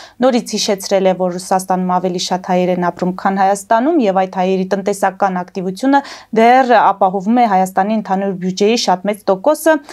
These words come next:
տարեկան մինչև մի քանի միլիոն, միլիարդ դոլար, և հույս է հայտնել, որ Երևանը քաղաքական կամք կդրսևորի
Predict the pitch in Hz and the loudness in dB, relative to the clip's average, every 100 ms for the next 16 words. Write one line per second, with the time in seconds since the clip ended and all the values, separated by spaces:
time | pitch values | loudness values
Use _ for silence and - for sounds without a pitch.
0 | - - 208 208 254 240 190 208 190 190 | -10 -2 -2 0 0 -2 -4 -6 -6 -4
1 | 190 190 190 190 190 - - 214 214 190 | -4 -2 -2 0 -2 -6 -2 2 4 2
2 | 185 202 226 370 403 - - - 262 226 | 0 0 2 2 0 -10 -10 0 0 0
3 | 277 262 214 202 202 330 285 202 208 202 | -2 2 2 0 0 0 2 2 2 2
4 | 196 190 180 254 277 269 190 180 185 180 | 0 0 2 0 0 -4 -6 -6 -6 -6
5 | 180 180 185 254 320 285 240 302 - 285 | -4 -4 0 0 0 -2 0 -2 0 0
6 | 277 277 | 2 0